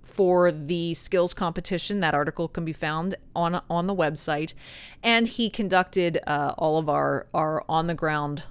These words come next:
live interviews, um, both before and after the skills competition and the All-Star game, as well as at the Hall of Fame induction and Scott Howson's media availability. Uh, I was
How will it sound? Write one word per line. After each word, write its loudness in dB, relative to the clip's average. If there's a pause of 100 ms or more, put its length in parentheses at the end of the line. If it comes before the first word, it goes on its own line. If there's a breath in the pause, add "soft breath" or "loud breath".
live 0
interviews, 0 (400 loud breath)
um, -4 (100)
both 2
before 2
and 0
after -2
the -2
skills 0
competition -6 (120)
and -4
the -6 (100)
All-Star 4
game, -2
as -4
well 0
as -2
at -4
the -8
Hall -4
of -6
Fame -4
induction -2
and -6
Scott -2
Howson's -2
media -4
availability. -4 (420 loud breath)
Uh, -2
I 8
was 4